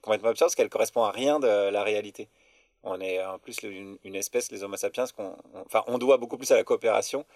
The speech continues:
qu'à la compétition. Donc c'est absurde d'être toujours en, en compétition les uns avec les autres. Et c'est d'ailleurs ça qui nous mène à notre perte. On a, on a quand même de fortes chances de disparaître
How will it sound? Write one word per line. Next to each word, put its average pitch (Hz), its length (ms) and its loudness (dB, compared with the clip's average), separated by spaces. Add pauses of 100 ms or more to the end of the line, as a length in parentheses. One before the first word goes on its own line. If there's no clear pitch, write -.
(280)
qu'à 110 100 2
la 104 100 6
compétition. 110 540 -8
Donc 92 160 -12
c'est 110 100 0
absurde 123 320 0
d'être 104 140 -6
toujours 107 200 -6
en, 98 200 -2
en 95 160 -10
compétition 123 400 -6
les 104 140 -4
uns - 20 -2
avec 95 140 -4
les 98 120 -10
autres. 160 220 -6
Et - 60 -10
c'est - 180 -4
d'ailleurs 123 200 6
ça 160 120 2
qui 139 140 -4
nous 117 80 -4
mène 117 140 0
à 117 60 2
notre 117 140 -4
perte. - 260 -2 (600)
On 104 120 -10
a, 127 140 6
on 110 100 -4
a 104 80 2
quand 117 120 0
même 117 100 4
de 113 80 0
fortes 120 300 -4
chances 135 280 0
de 95 140 -12
disparaître - 720 -2